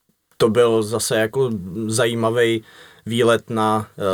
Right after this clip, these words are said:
stadion takovýho, řekněme, jihoamerického typu, prostě s tou otevřenou střechou, kdy oni díky počasí, jako, nejsou nucený, eh,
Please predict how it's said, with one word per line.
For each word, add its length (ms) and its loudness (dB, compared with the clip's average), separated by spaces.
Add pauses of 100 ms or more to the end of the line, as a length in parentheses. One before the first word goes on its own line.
stadion 640 -2
takovýho, 520 -4
řekněme, 560 0
jihoamerického 960 -4
typu, 440 -2
prostě 340 -4
s 60 -6
tou 140 -2
otevřenou 500 -2
střechou, 460 -4
kdy 160 0
oni 260 0
díky 320 -6
počasí, 560 -2
jako, 260 -2
nejsou 340 -2
nucený, 520 -2 (480)
eh, 520 0